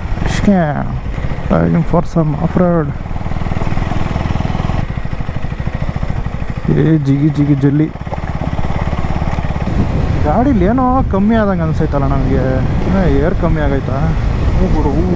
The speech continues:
ಏರ್ ಕಮ್ಮಿ ಆದಂಗೆ ಐತೆ ಗಾಡಿ ಈಗ. ಸಸ್ಪೆನ್ಷನ್ ಹಾರ್ಡ್ ಮಾಡ್ಬಿಟ್ಟು ಟಾಪ್ ಸ್ಪೀಡ್ ತೋರಿಸ್ಲಾ? Fasten your seat belts. ಆ ಕಡೆಯಿಂದ ಬರ್ತೈತೆ ಗಾಡಿ.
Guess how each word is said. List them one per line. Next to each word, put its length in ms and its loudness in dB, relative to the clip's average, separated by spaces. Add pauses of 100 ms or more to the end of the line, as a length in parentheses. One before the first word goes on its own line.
(560)
ಏರ್ 200 2
ಕಮ್ಮಿ 260 2
ಆದಂಗೆ 360 0
ಐತೆ 300 0
ಗಾಡಿ 260 2
ಈಗ. 180 2 (1040)
ಸಸ್ಪೆನ್ಷನ್ 600 2
ಹಾರ್ಡ್ 300 2
ಮಾಡ್ಬಿಟ್ಟು 380 0
ಟಾಪ್ 160 0
ಸ್ಪೀಡ್ 280 2
ತೋರಿಸ್ಲಾ? 480 0 (1500)
Fasten 460 2 (360)
your 120 2
seat 360 0
belts. 340 0 (2250)
ಆ 80 2
ಕಡೆಯಿಂದ 240 2
ಬರ್ತೈತೆ 500 2
ಗಾಡಿ. 240 2